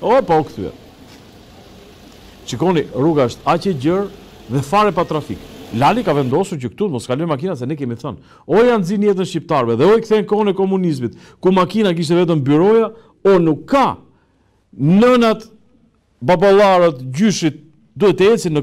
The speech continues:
këmbë që të forcohen, të jetojnë nga dyqind vjet, mo, të ecin, mo, të ecin. Të ecin, mos e kam vënë, rrë, jam. E, të bëj një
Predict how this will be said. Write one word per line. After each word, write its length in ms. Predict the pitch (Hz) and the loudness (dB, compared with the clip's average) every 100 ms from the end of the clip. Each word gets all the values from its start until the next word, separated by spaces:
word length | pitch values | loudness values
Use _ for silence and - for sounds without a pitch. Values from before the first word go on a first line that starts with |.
| 143 | 0
këmbë 280 | 233 165 139 | 0 0 -4
që 60 | |
të 60 | - | -4
forcohen, 500 | 147 - 214 147 113 | -4 0 2 2 0
të 100 | 156 | -2
jetojnë 240 | 143 196 | -2 -2
nga 80 | 165 | -2
dyqind 340 | 151 196 180 170 | -4 -8 -6 -4
vjet, 200 | 196 131 | -4 -4
mo, 80 | 113 | -4
të 140 | 175 233 | 0 2
ecin, 220 | - 135 | 0 -4
mo, 80 | 117 | -6
të 160 | 156 156 | -4 -6
ecin. 220 | - 80 _ _ - _ | -6 -12 _ _ -20 _
Të 120 | 196 240 | -2 0
ecin, 160 | 233 | -2
mos 120 | 214 | -4
e 60 | 196 | -2
kam 160 | 196 202 | 0 0
vënë, 300 | 196 - _ - 120 | -2 -6 _ -6 0
rrë, 640 | 151 190 208 214 208 208 220 | 4 6 6 6 6 6 6
jam. 240 | 160 92 - _ _ _ _ _ _ _ _ _ _ _ _ - | 4 0 -12 _ _ _ _ _ _ _ _ _ _ _ _ -6
E, 160 | 135 139 139 135 131 - _ _ _ _ _ _ _ _ 120 | 0 2 2 2 -2 -8 _ _ _ _ _ _ _ _ -10
të 100 | 135 | -2
bëj 160 | 185 | 0
një 100 | 190 | 0